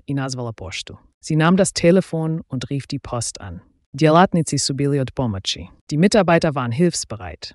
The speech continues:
Pretražili su svoj sustav za pismo. Sie suchten in ihrem System nach dem Brief. Nažalost, nisu pronašli trag pisma. Leider fanden sie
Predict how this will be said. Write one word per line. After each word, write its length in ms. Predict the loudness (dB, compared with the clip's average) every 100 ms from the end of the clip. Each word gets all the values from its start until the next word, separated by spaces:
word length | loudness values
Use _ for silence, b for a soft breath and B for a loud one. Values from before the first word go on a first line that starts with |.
| _ _
Pretražili 560 | -6 2 4 6 4 2
su 120 | 0
svoj 260 | 2 2
sustav 400 | 2 0 -4 -4 -6
za 140 | -8
pismo. 500 | -6 -6 -6 -8 -12 -16 _ _
Sie 180 | -8 -2
suchten 520 | 2 0 2 0 0 0
in 160 | -4
ihrem 220 | -2 -2
System 560 | -2 -2 -2 0 2 4
nach 180 | 2 0
dem 180 | -4 -4
Brief. 340 | -4 -8 -10 -16 -20 _ -2
Nažalost, 520 | 2 4 4 2 0
nisu 300 | 0 2 2
pronašli 500 | 0 -2 0 -2 -4
trag 240 | -6 -6 -8
pisma. 440 | -8 -8 -8 -12 -16 _ -4
Leider 400 | 2 4 4 0 -6 _
fanden 320 | -4 -2 -2
sie 120 | -2